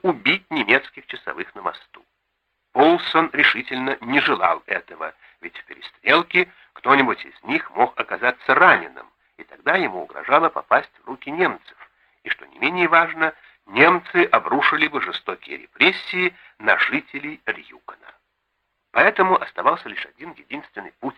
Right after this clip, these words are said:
через ущелье. Начало атаки назначили на половину первого ночи. К этому времени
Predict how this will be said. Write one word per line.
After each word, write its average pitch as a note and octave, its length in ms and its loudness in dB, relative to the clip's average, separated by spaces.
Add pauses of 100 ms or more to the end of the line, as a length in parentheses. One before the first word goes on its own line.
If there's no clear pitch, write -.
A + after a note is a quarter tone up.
(440)
через F3 340 2 (200)
ущелье. - 400 -2 (1800)
Начало A3+ 420 6
атаки C#3 640 2 (140)
назначили F3 540 4
на F3+ 120 0
половину B2+ 460 -6
первого C#3+ 400 0
ночи. - 540 -4 (500)
К - 40 -10
этому - 240 -6
времени F3 500 -2